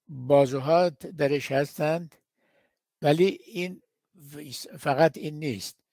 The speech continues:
شما یک کره به بزرگی همین سی کیلو پارسکی که در اینجا گفته شد، اه، به ف-، به فاصلهٔ سی پی-، کیلو پارسک و خیلی بزرگتر از این در نظر بگیرین.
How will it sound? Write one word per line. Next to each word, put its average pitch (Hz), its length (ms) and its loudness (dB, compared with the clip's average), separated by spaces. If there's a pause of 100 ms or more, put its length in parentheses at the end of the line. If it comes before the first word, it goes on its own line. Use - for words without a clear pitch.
(400)
شما 147 320 -4
یک 160 200 -2
کره 139 500 -2
به 117 160 -6
بزرگی 117 640 -4
همین 139 360 -2
سی 120 240 -8
کیلو 110 360 -10
پارسکی 127 640 -6
که 117 100 -10
در 107 160 -2
اینجا 104 280 -14
گفته 101 360 -16
شد، 131 400 -10 (2000)
اه، 147 180 -4 (2000)
به 127 160 -6
ف-، - 240 -20 (100)
به 127 100 -6
فاصلهٔ 131 500 -4
سی 120 300 -8
پی-، - 320 -20
کیلو 120 300 -12
پارسک 123 560 -2
و 131 120 0
خیلی 143 380 4
بزرگتر 113 520 -4
از 110 180 -2
این 127 100 -8
در 113 160 4
نظر 113 340 -2
بگیرین. 127 680 -8